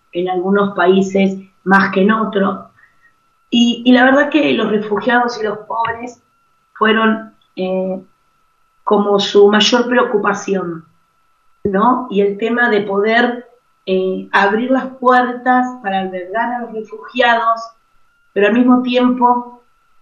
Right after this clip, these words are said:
darles oportunidades, ¿no? Generar proyectos que puedan realmente, que estos refugiados, que en definitiva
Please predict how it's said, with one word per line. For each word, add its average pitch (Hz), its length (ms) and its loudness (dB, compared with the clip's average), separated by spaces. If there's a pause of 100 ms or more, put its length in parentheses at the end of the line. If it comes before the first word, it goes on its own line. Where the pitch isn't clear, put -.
(260)
darles 233 380 0
oportunidades, 185 1160 -6 (320)
¿no? 233 220 2
Generar 220 540 -2
proyectos 233 960 -4 (640)
que 196 140 0
puedan 226 480 0
realmente, 214 960 -2
que 202 140 0
estos 202 240 -2
refugiados, 208 680 2
que - 60 -18
en - 140 -12
definitiva 196 800 -4